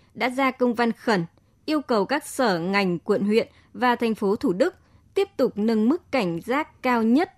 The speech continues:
và tăng cường các biện pháp chống dịch covid mười chín trong giai đoạn hiện nay. Hiện các địa phương trên địa bàn thành phố Thủ Đức vẫn tăng cường tối đa các biện pháp phòng chống dịch covid mười chín, nhất là khi thành phố Thủ Đức có công văn giao chủ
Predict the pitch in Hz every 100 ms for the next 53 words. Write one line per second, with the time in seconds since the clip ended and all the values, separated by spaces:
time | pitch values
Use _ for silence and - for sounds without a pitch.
0 | - 185 - 277 277 254 240 196 180 226
1 | 254 185 220 302 - 196 220 262 - 202
2 | 269 285 190 - 196 196 226 262 208 208
3 | 180 196 190 208 196 - _ _ _ _
4 | _ _ _ - 208 208 294 262 175 254
5 | 233 233 208 180 185 175 185 - 185 -
6 | 175 254 381 - - 214 233 320 302 285
7 | 247 196 - 185 196 269 254 262 269 190
8 | 196 294 302 285 202 175 185 190 247 -
9 | 208 269 285 196 - 202 196 302 _ _
10 | _ _ - - 254 370 294 202 262 233
11 | 226 180 185 214 175 202 339 _ _ -
12 | 240 247 320 302 285 277 247 277 269 262